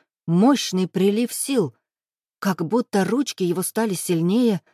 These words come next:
а ногам захотелось бежать быстро-быстро. Ламин удивленно оглянулся на Тоню.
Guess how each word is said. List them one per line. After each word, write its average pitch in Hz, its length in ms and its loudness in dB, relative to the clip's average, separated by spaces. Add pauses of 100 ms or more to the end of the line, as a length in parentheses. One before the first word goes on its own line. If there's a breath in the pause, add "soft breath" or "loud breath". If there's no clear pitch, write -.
(160)
а 196 120 2
ногам 202 360 2
захотелось 202 560 -2
бежать 240 480 -2
быстро-быстро. 226 880 -2 (680 soft breath)
Ламин 202 560 4
удивленно 233 680 2
оглянулся 220 580 0
на 277 120 0
Тоню. 190 440 2